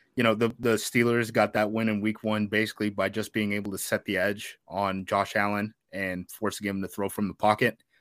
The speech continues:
Um, that's very hard to do if you're gonna be passing an eleven personnel specifically, uh, from the pocket at the clip that the Bills are doing right now.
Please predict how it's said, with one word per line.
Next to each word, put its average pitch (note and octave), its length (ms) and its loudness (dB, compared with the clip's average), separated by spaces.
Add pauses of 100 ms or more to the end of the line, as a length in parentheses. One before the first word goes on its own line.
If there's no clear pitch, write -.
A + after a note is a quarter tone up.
(140)
Um, F#2 440 0 (120)
that's B2+ 220 6
very A#2 320 4
hard A2+ 260 4
to A#2 100 0
do G#2+ 240 -2
if A2 120 -6
you're A2 80 -2
gonna G#2 120 -2
be F#2+ 140 -6
passing G#2 560 -2
an G2+ 100 -4
eleven G#2 380 -2
personnel A#2+ 480 -4
specifically, B2 880 0 (380)
uh, G2 240 2
from A2+ 260 2
the A2+ 80 2
pocket A#2+ 580 0
at G#2+ 160 2
the - 60 -18
clip - 420 -4
that G#2 160 0
the G2+ 60 -12
Bills G#2 340 -4
are G#2 60 -4
doing A#2+ 260 -2
right A#2 180 2
now. C3 320 2